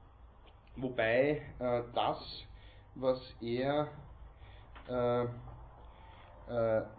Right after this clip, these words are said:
was er, äh, hier auseinandersetzt, kein,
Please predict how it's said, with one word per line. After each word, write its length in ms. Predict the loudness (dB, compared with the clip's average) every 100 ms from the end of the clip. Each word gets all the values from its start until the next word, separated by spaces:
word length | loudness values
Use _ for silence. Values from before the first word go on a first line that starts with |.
| 0
was 400 | 0 -2 -10 -12 -6
er, 580 | 0 2 2 2 0 -4 -10 -16 -16 -18 -18 -18 -18 -20 -18 -18 -20 -16 -10
äh, 240 | -4 -2 -2 -4 -6 -6
hier 160 | -2 0
auseinandersetzt, 800 | 0 -2 -2 -4 -2 -4 -6 -14 -16 -10
kein, 420 | -6 -4 -4 -6